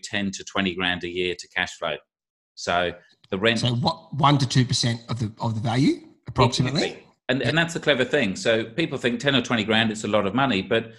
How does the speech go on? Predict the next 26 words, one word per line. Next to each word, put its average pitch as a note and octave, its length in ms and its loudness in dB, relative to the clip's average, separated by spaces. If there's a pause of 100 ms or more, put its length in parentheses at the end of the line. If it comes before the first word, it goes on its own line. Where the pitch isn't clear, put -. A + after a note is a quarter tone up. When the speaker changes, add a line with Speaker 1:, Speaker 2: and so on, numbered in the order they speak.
(340)
Speaker 1:
what D#3+ 160 4
it C3+ 120 0
means B2+ 280 2
in G#2+ 140 0
percentage C#3+ 520 -2
terms G2+ 300 0
is G#2+ 160 0 (100)
as A#2 140 -4
long D3 240 2
as E3 120 -4
the B2 80 -2
property C3+ 400 -2
market G#2 440 -4
grows G#2+ 360 2
by G2 140 2
one G2+ 280 0
or F#2+ 100 -2
two G2+ 160 -4
percent F#2+ 400 -4
a F#2+ 40 -10
year, A2+ 220 2
you're G2 280 0
gonna G2+ 160 -2
make F#2+ 220 0
money. F#2+ 360 -2 (1000)
Now, A2 360 2